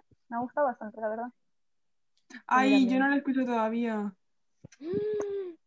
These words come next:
Speaker 1: Escúchala, escúchala.
Speaker 3: Por Dios. Que ayer la comenté a la J Weibel porque me gustó
Speaker 1: <laughs>
Speaker 3: mucho su <laughs> que
Speaker 2: Ya,
Speaker 3: habéis
Speaker 2: es
Speaker 3: visto que
Speaker 2: verdad.
Speaker 3: no se ha respondido.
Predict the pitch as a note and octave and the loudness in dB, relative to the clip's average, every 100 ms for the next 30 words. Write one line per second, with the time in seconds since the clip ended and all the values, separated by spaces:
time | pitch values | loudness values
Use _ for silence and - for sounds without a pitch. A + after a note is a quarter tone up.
0 | _ _ - - B3 - C4 D4 C4+ B3 | _ _ -18 -10 -10 -6 2 8 10 8
1 | A3+ C4+ - C4 A#3 A3+ A3+ A3 A3+ A3 | 6 2 4 6 6 6 2 4 4 4
2 | D4+ D4 _ _ _ _ - - _ A#3+ | 2 0 _ _ _ _ -20 -20 _ 6
3 | A3+ A3 A3 A3+ A#3+ A#3+ A#3+ A3+ A3 G#3 | 8 8 8 8 8 6 4 2 2 4
4 | A3+ A3+ A3 G#3+ G#3 G3 - - A3+ G#3+ | 4 6 6 6 6 4 -2 -8 -4 2
5 | G#3 A3 A3+ G#3+ G#3 G3+ - _ _ - | 4 6 6 6 4 -2 -10 _ _ 0
6 | A3+ A3 G#3+ G#3 A3 - F#4 A3+ - A#3 | 2 2 2 2 0 4 6 6 2 -4
7 | G#3+ A3+ G#3 G3+ G3 G3 F#3+ G#3+ - A#3+ | -4 -2 -2 -2 -4 -6 -8 -8 -14 -4
8 | C4 C#4 D#4 _ B3 A3 A3 A#3+ C4 A#3+ | -4 -4 -8 _ 6 8 10 8 6 6
9 | A#3 A#3+ B3 A#3 A#3+ A3 A#3+ | 6 4 2 0 -2 -4 -6